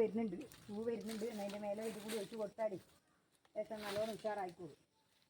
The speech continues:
അപ്പം ഇത് നിന്ന് പോകും, പിന്നെ പൂ നിന്ന് പോകും. ഏ, ആദ്യം ഉണ്ടായിട്ട് തളർന്നതല്ലേ, ഇനി അതിൻ്റെ മേലെ വരണമെന്നുണ്ടെങ്കിൽ ഇതിങ്ങനെ കൊടുക്കണം, എന്നാലേ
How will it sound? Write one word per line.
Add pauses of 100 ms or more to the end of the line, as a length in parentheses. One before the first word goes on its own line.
(460)
അപ്പം
ഇത് (100)
നിന്ന്
പോകും,
പിന്നെ (1200)
പൂ (140)
നിന്ന്
പോകും.
ഏ, (220)
ആദ്യം
ഉണ്ടായിട്ട് (160)
തളർന്നതല്ലേ, (100)
ഇനി
അതിൻ്റെ
മേലെ (720)
വരണമെന്നുണ്ടെങ്കിൽ
ഇതിങ്ങനെ
കൊടുക്കണം, (1160)
എന്നാലേ